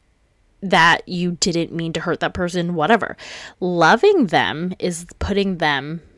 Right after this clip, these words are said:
before you. Um, every reaction has a reason.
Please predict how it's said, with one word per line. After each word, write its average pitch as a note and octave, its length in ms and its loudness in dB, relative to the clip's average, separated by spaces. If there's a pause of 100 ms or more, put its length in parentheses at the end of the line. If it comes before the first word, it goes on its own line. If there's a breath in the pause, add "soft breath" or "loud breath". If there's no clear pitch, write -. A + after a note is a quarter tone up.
(200)
before C3+ 640 -2
you. G#2+ 440 -6 (520 loud breath)
Um, A#2 400 -2 (180)
every C#4 220 0
reaction A3+ 560 4
has G#3 200 0
a B3+ 60 0
reason. G#3+ 600 -2